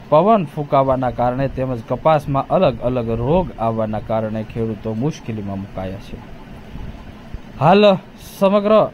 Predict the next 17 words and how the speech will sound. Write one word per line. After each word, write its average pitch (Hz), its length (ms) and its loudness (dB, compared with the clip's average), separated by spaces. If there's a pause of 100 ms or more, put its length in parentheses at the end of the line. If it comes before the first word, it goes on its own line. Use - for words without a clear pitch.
(140)
અમરેલી 185 400 0
જિલ્લાની 147 460 0
અંદર 139 280 0
ખેડૂતો 139 440 -2
ત્રાહિમામ 127 580 0
થયા 131 280 -2
છે 139 260 -6 (1040)
અને 165 200 4 (180)
કપાસના 143 520 2
પાકમાં 139 560 0 (840)
પીળો 156 300 2
પડવો 156 340 2
કપાસ, 160 420 2 (1000)
કપાસમાં 165 680 4
લીલી 147 400 0
ઈયળ 156 300 2
આવવી, 151 440 0